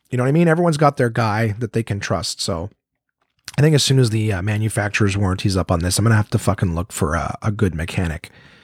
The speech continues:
you know? Anyways, that was my, that was my Thursday. Thursday was a fucking stress day. Um, on Friday,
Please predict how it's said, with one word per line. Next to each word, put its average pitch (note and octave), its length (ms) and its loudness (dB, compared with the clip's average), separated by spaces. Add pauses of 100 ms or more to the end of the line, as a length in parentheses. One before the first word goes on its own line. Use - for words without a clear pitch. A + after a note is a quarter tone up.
(480)
you F#2 100 -6
know? A2 240 -4 (340)
Anyways, A2+ 340 0
that D3 140 2
was E3+ 120 4
my, C#3 200 4
that C#3+ 100 4
was F3+ 100 6
my D#3 80 6
Thursday. A2+ 360 0
Thursday D3+ 340 2
was A2+ 140 0
a G#2 60 -2
fucking G#2+ 360 -4
stress - 380 -6
day. - 260 -8 (760)
Um, G#2 460 -4
on B2 100 -2
Friday, F#3 560 2